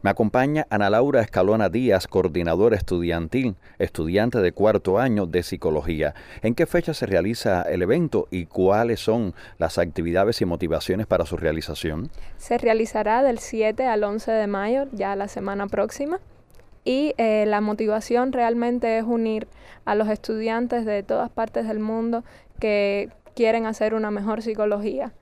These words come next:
Speaker 1: Ana Laura, ¿hay actividades que tienen previstas que son como parte del evento y temáticas a tratar?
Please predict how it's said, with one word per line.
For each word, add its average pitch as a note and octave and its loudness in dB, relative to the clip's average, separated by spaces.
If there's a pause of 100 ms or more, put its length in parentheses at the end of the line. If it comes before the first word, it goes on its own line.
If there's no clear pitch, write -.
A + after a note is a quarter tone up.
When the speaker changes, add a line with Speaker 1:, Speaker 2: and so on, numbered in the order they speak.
(120)
Speaker 1:
Ana A2 2
Laura, B2+ 4
¿hay C#3 4
actividades A2 4
que F#2+ 2
tienen A2+ 2
previstas G2 0
que E2 2
son F#2+ -2
como G2+ 2
parte G2+ 2
del F2+ 4
evento F#2 2
y G#2+ -2
temáticas F#2+ 0
a F#2 4
tratar? D2+ -2